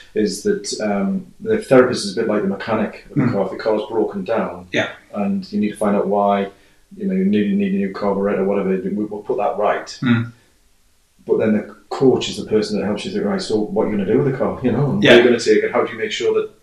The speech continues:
Speaker 1: the, the, the car's ready? You've got the stuff in the car that you need,
Speaker 2: Yeah.
Speaker 1: enough fuel, but also pack right. What obstacles are you gonna get?" Do you know, that kind of thing? It's very rough and ready.
Speaker 2: Absolutely.
Speaker 1: Um, and I think there's a place for, for both, obviously.
Speaker 2: Yeah,
Speaker 1: Um,
Speaker 2: of course.
Speaker 1: and, um, it,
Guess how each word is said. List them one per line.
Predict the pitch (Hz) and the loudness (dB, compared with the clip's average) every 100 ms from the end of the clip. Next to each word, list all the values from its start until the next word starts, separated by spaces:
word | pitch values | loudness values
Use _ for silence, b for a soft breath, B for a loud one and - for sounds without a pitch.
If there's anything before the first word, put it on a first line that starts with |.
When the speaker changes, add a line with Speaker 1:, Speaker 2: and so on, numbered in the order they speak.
| - | -2
Speaker 1:
the, | 107 98 | -2 0
the, | 107 | -4
the | - | -6
car's | - 117 110 | 0 2 4
ready? | 110 110 110 110 b b _ | 4 2 0 -6 b b _
You've | 92 | 2
got | 123 | 2
the | - | 4
stuff | - 120 | 2 2
in | 110 | 2
the | 107 | -2
car | - 107 107 | 0 0 0
that | 101 | 0
you | 104 | 0
need, | 107 107 - | 2 2 0
Speaker 2:
Yeah. | 113 104 | 0 2
Speaker 1:
enough | 107 - | 0 -4
fuel, | 117 113 110 - | -4 -2 -2 0
but | |
also | 107 104 101 92 | 2 2 0 -4
pack | - 123 - | -4 -4 -2
right. | 101 104 - - B B B B _ - | -2 -2 -4 -12 B B B B _ -4
What | 113 113 | -2 4
obstacles | 110 107 - - 107 104 | 4 4 0 -6 -4 -2
are | |
you | 98 | -2
gonna | 104 | 0
get?" | 107 - | 0 2
Do | 123 | 2
you | 120 | 4
know, | |
that | 120 - | 4 2
kind | 117 | 0
of | 101 | 0
thing? | 107 | -2
It's | 98 | 2
very | 135 123 | 6 8
rough | 185 - | 8 6
and | 120 | 6
ready. | 127 143 | 8 8
Speaker 2:
Absolutely. | 135 117 B B B - | 6 2 B B B -2
Speaker 1:
Um, | 107 110 | -2 2
and | 127 | 4
I | - | 6
think | 120 | 6
there's | - | 4
a | |
place | 143 120 - | 6 6 6
for, | 117 101 | 2 2
for | - 107 | 0 2
both, | 143 - - | 6 8 6
obviously. | 120 139 - 190 185 | 2 0 0 0 2
Speaker 2:
Yeah, | - 285 | 4 8
Speaker 1:
Um, | - | 6
Speaker 2:
of | - | 6
course. | 240 110 - 123 | 2 2 0 0
Speaker 1:
and, | 113 113 | 2 0
um, | 110 104 - - | -4 -12 -14 -12
it, | 123 - - | -10 -10 -14